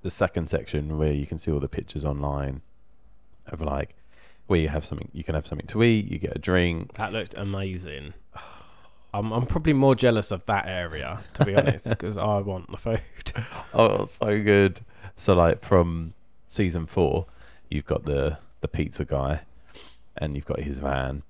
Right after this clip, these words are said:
Speaker 1: So in the, the bit where you get food, it's his van.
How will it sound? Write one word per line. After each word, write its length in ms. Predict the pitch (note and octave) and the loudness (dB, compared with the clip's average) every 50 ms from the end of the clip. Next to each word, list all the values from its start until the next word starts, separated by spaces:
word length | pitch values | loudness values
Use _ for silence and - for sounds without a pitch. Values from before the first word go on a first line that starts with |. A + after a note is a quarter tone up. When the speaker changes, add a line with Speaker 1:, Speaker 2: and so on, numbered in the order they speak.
| - - - - - - - - - - - - - - - | -20 -20 -20 -20 -20 -20 -20 -20 -20 -20 -20 -20 -18 -16 -4
Speaker 1:
So 160 | - - F2+ F2 | 0 2 2 4
in 140 | E2+ E2 | 2 2
the, 280 | E2 E2 E2 D#2+ D#2 D#2 - - - | 0 0 0 -2 -4 -6 -10 -14 -10
the 120 | - - F2 | -6 -4 -2
bit 180 | - F2+ - | -2 -2 0
where 100 | - F2 | 2 2
you 80 | F2 E2 | 2 2
get 200 | E2+ E2 - - | 2 0 -2 -2
food, 360 | - - F2 E2+ E2+ F#2+ F2+ | 0 2 4 4 4 2 0
it's 160 | D#2+ - - | -2 -6 -6
his 220 | - - D#2 C#2 C#2 | -4 -4 -4 -4 -4
van. 480 | - D2 C2+ C2+ C#2 C#2+ C#2+ D2 D2 | -4 -6 -4 -4 -4 -6 -6 -8 -10